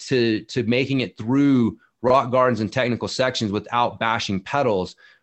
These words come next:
but just sitting and spinning at a high R P M and just praying to the mountain bike gods and trying to buy the smallest pedal you can to put the odds in your favor. You know, that's, <laughs> that's not really a good long-term strategy.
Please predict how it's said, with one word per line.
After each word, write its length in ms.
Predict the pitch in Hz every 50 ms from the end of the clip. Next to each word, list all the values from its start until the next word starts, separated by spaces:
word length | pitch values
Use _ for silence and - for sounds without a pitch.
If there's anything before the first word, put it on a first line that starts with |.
| _ -
but 180 | 135 131 104 -
just 380 | 107 139 139 139 - - -
sitting 260 | 156 160 156 170 156 139
and 80 | 110 -
spinning 500 | - - - - 143 139 151 165 160 147
at 80 | 117
a 40 | 104
high 220 | 95 - 123 131 135
R 160 | 139 139 139
P 240 | 139 - 127 123 131
M 140 | 139 147
and 80 | 131 113
just 200 | 104 95 - -
praying 420 | - - 127 123 127 131 135 135
to 100 | 120 -
the 80 | 117 107
mountain 280 | 107 107 113 101 123 120
bike 260 | 123 131 123 113 123
gods 440 | 135 127 131 135 139 143 135 120 - _ _ _ -
and 120 | 104 107
trying 220 | - 131 127 127
to 40 | 127
buy 220 | 113 123 123 123 110
the 60 | 104
smallest 500 | - - - 127 123 123 127 123 123 -
pedal 220 | 131 131 127 127
you 100 | 113 107
can 300 | 101 - 127 123 131 135
to 40 | 120
put 220 | - - 127 123
the 80 | 123 113
odds 300 | - 113 117 123 117 110
in 80 | 123 120
your 140 | 113 101
favor. 600 | - - - 113 117 123 120 131 139 143 127 - _ _ _ _ _ _ _ _ - -
You 140 | 127 123 113
know, 100 | 107 98
that's, 360 | 95 123 131 123 - - - - - 117 120 113 - 120 110 113 127 - _ _ -
<laughs> 200 | - - _ -
that's 120 | 127 -
not 180 | 156 165 165 151
really 260 | 151 165 165 156 135
a 40 | 101
good 220 | 90 143 143 127
long-term 500 | 110 120 123 127 127 123 - 135 117 101
strategy. 760 | 92 - - - 107 123 131 110 101 90 87 87 87 82